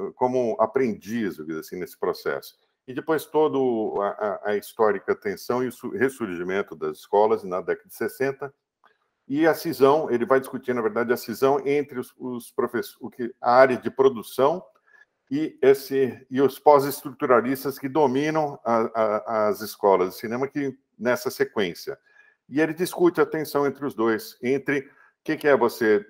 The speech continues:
discutir a prática e você discutir a teoria. E como essas duas áreas dentro das escolas, e não só no Brasil, em várias partes do mundo também, há uma cisão entre essas duas, essas duas áreas, né, discutindo,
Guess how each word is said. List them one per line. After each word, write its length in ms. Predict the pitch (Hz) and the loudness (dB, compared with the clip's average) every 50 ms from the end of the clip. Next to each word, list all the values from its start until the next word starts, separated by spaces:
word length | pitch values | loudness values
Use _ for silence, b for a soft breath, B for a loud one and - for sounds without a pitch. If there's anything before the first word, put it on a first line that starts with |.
| - - | -12 -20
discutir 420 | - - - 117 117 - 120 117 | -20 -14 -12 -12 -6 -2 2 4
a 80 | 110 101 | 4 4
prática 560 | - - - 139 156 156 151 - - - 110 | 4 4 2 4 4 2 0 -4 -6 -4 -2
e 120 | 98 117 | -2 -2
você 260 | 107 120 120 - - 123 | -2 -4 -4 -4 -6 -10
discutir 400 | - - - 131 120 - 127 113 | -12 -12 -12 -12 -6 -2 0 0
a 80 | 117 | 0
teoria. 560 | - - 135 127 123 104 98 95 90 80 80 80 | 2 2 2 2 2 2 2 2 2 2 2 -2
E 80 | 98 | -4
como 200 | 104 - 127 131 | -4 -2 -2 0
essas 280 | 139 135 - - 135 131 | -2 0 0 0 0 0
duas 320 | - 123 139 135 147 131 | 0 2 4 4 4 4
áreas 380 | - 113 110 107 101 98 87 80 | 2 2 2 2 2 0 0 -2
dentro 220 | 90 104 107 95 | -2 -4 -2 0
das 180 | 87 98 95 98 | 2 2 2 2
escolas, 540 | - - - _ _ - 107 104 92 85 - | -2 -10 -20 _ _ 2 4 4 4 2 -2
e 40 | - | -4
não 160 | 131 165 165 | -6 -6 -8
só 240 | - - 113 101 90 | -4 -2 0 0 0
no 360 | 80 76 71 71 - - 82 80 | 0 -4 -8 -14 -18 -20 -14 -6
Brasil, 400 | 78 85 80 76 - - 117 107 | -4 -2 -2 -2 -4 -6 -10 -10
em 300 | 90 85 82 80 87 - _ _ - | -10 -12 -16 -18 -20 -20 _ _ 2
várias 300 | 90 98 117 123 113 - | 6 6 6 6 4 0
partes 200 | - 90 - - | -2 -4 -4 -4
do 100 | - 131 | -4 -2
mundo 180 | 127 135 135 | -2 -2 0
também, 260 | - 139 135 143 143 - b b b b b b b | 0 0 -2 -2 -2 -6 b b b b b b b
há 120 | - - 143 | 6 6 8
uma 140 | 147 151 | 8 6
cisão 400 | 139 - 156 131 113 131 127 120 | 4 2 0 2 4 4 4 4
entre 160 | 113 101 - 101 | 2 2 2 0
essas 300 | 98 - - 101 85 82 | 0 0 0 -4 -4 2
duas, 340 | 101 98 98 - - - - - _ b b b b b b b b _ _ _ _ - | 6 6 6 6 6 2 -16 -20 _ b b b b b b b b _ _ _ _ 0
essas 340 | 104 107 107 - 113 101 - | 2 2 2 2 0 -2 -2
duas 480 | 95 104 104 104 98 - - - - - _ _ _ - | 2 6 8 8 8 8 4 -10 -14 -16 _ _ _ 6
áreas, 580 | 117 110 101 - 80 73 - - - - - _ - | 8 8 8 8 6 2 -4 -8 -14 -18 -20 _ -6
né, 160 | 92 98 101 | -4 -4 -4
discutindo, 600 | 98 - - - 98 - - - 73 71 - | -4 -6 -12 -16 -16 -12 -10 -10 -10 -10 -12